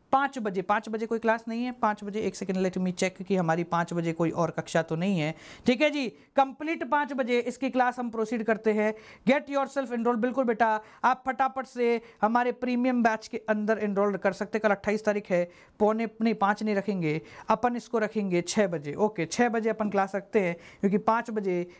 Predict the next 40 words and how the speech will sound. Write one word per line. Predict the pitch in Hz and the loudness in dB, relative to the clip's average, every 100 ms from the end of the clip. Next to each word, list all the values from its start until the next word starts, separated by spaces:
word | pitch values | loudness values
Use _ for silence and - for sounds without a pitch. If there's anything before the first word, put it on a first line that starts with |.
| - | 2
मेरी | 202 214 - | 2 2 0
एक | 214 214 | -2 -2
कक्षा | 202 - 202 | -4 0 0
आ | 180 - 175 | 0 -2 -4
रही | 165 165 165 | -2 0 2
है | 160 | 2
बीच | 147 143 | 0 -2
में। | 151 135 - - - | -2 -4 -6 -4 0
ठीक | 302 | 2
है | 349 | 0
जी, | 339 311 - _ | 0 -4 -6 _
तो | 302 | -2
अब | 302 349 | 0 0
यहाँ | 349 330 | -2 -2
पर | 349 339 | 0 -2
सुन | 349 | -2
लो | 339 349 | 0 0
सारे | 339 330 330 | 0 0 0
के | 330 | -2
सारे, | 330 302 302 | -2 0 0
दो | 269 311 | 0 -2
चीज़ों | 320 311 | -2 -2
के | 302 | 0
बारे | 302 302 | 0 0
में | 311 294 | 0 0
प्रोसीडिंग | 294 302 285 294 | -2 -2 -2 2
कर | 294 | 2
रहा | 262 | 2
हूँ, | 262 262 _ - | 0 -4 _ -4
ध्यान | 262 302 | 0 0
से | 285 | -2
सुन | 285 330 | -8 -4
लेना। | 330 294 254 156 - _ - | 0 0 0 -4 -10 _ -2
मनी | 220 285 349 | 0 2 0
एंड | 349 330 | 0 0
बैंकिंग | 330 302 302 | -4 -4 -6
की | |
जो | 311 320 | -4 0
क्लास | 311 320 311 | 0 0 0
है, | 285 294 | 0 0